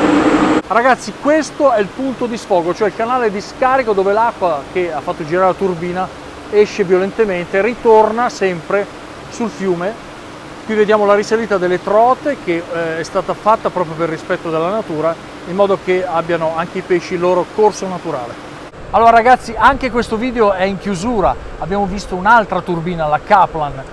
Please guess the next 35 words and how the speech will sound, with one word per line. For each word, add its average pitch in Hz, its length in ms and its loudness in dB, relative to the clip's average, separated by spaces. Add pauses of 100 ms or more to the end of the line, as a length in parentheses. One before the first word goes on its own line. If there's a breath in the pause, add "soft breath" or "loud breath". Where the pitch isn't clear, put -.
(260)
eh, 156 120 -8
potenza. 214 640 -2
Qui 311 160 -2
noi 233 120 2
abbiamo 233 240 2
visto 269 180 -6
non 233 140 -4
sono 285 220 0
potenze 202 440 -4
esagerate, 170 680 0 (220 loud breath)
ma 208 100 -2
in 269 60 -2
un 302 120 -4
torrente, 190 760 2 (280 loud breath)
eh, 190 140 -6
da 185 100 4
un 214 120 0
punto 285 300 -2
all'altro, 170 540 2
il 165 60 -4 (200)
posizionamento 233 720 -2
di 175 80 -4
queste 185 280 -4
turbine 190 380 -2
che 196 120 -6
non, 208 220 -4
eh, 196 760 -2
che 214 80 -2
non 220 320 -2
guastano 208 560 0
con 180 140 -2
l'estetica, 180 600 -4
perché 151 240 -8
sono 190 220 -2
anche 202 360 -2